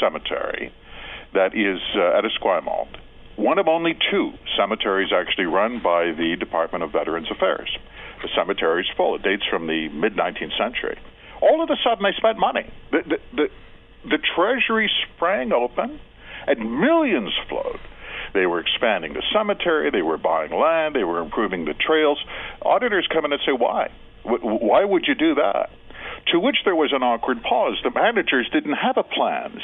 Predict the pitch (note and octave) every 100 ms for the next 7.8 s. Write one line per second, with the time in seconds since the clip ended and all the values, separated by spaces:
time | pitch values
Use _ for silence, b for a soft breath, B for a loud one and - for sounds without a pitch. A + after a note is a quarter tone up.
0 | - A#2 G#2+ G#2+ G#2 D2 G3+ F3 D#3 -
1 | - _ B B B B B D3+ D#3+ -
2 | - G#3 A#3 - - F#3+ F#3+ F3+ D#3+ D#3
3 | D#3 D3 B2+ A2+ A2+ A2 - B2 G#2 G#2
4 | G2 - A2 G2+ C2+ - - - B B
5 | B - A#2 - - D3 C#3+ C3 - A3+
6 | B3+ G#3+ - F2 A#2+ D3+ - D3 F3 -
7 | F#3+ G3+ - - - - -